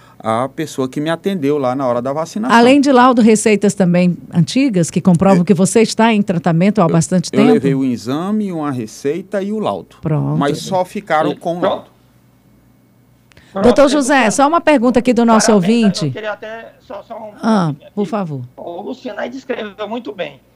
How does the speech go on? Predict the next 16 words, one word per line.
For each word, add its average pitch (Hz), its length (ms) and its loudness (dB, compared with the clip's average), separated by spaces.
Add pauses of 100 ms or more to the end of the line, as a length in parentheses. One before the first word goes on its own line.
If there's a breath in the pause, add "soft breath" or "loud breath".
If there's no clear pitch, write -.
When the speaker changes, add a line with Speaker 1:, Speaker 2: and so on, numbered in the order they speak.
(200)
Speaker 3:
Agora, 202 580 -8 (720)
lá 190 340 -12
na, - 300 -16
se 214 720 -20
a 170 280 -4
orientação 208 720 -8
que - 120 -20
tem 170 240 -18
para 160 180 -10
a - 20 -18
comissão 196 540 -16
lá 196 180 -10
na 180 100 -12
hora 170 140 -6
da 143 260 -10
vacinação 143 840 -12